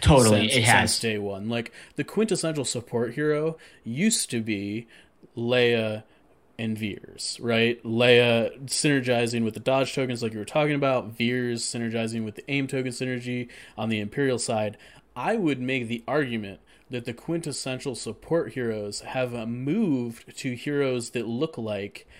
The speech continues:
Speaker 2: Cassian and Rex.
Speaker 1: No, I, I
Speaker 2: Um,
Speaker 1: totally agree.
Speaker 2: you know, I, I, I mean, this might surprise some people, but Cassian is definitely a support hero most of the time. He is a timing neutral hero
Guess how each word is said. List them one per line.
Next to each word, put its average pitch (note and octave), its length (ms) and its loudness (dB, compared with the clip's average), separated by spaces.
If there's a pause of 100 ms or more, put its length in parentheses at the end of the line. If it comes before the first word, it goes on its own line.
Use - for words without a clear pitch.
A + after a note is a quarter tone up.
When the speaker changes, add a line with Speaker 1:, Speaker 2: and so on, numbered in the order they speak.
(280)
Speaker 2:
Cassian A#2 760 -2
and G2+ 320 -10
Rex. - 640 -6 (160)
Speaker 1:
No, B2+ 140 4
I, G#2+ 260 8
I A2+ 60 8
Speaker 2:
Um, A2 40 6
Speaker 1:
totally G#2 320 8
agree. G2 300 -2 (140)
Speaker 2:
you B2 120 -2
know, A#2 120 0
I, A#2+ 500 0 (260)
I, C3+ 140 -6 (160)
I B2+ 60 -2
mean, A#2+ 220 -2 (180)
this C#3 200 -2
might C3+ 160 2
surprise D#3+ 400 4
some B2+ 160 0
people, A#2 220 -2
but A2+ 140 0
Cassian G3+ 460 2
is A#2 180 0
definitely C3 500 0
a A2+ 100 2
support A2 460 -2
hero G2+ 460 -4
most A#2+ 480 2
of G2+ 240 -2
the F#2 100 -4
time. D#2 580 -10 (240)
He D#3 140 4
is C3+ 140 6
a A#2+ 60 2
timing D#3+ 580 2
neutral D3 340 0
hero C3 500 -2